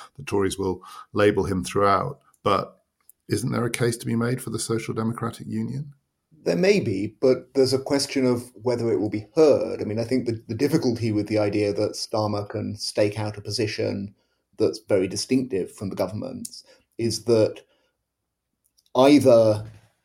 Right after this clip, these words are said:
Speaker 2: a referendum is postponed for the foreseeable future,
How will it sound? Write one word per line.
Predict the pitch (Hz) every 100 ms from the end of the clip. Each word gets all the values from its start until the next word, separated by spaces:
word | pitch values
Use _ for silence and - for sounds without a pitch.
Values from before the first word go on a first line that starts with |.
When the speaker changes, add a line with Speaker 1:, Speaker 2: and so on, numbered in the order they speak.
| -
Speaker 2:
a | 117
referendum | 117 120 110 107 107 -
is | 139 160 -
postponed | - 110 90 - 107 98 95 87 -
for | - 110
the | 107
foreseeable | 104 110 95 95
future, | 101 107 - 107 90 -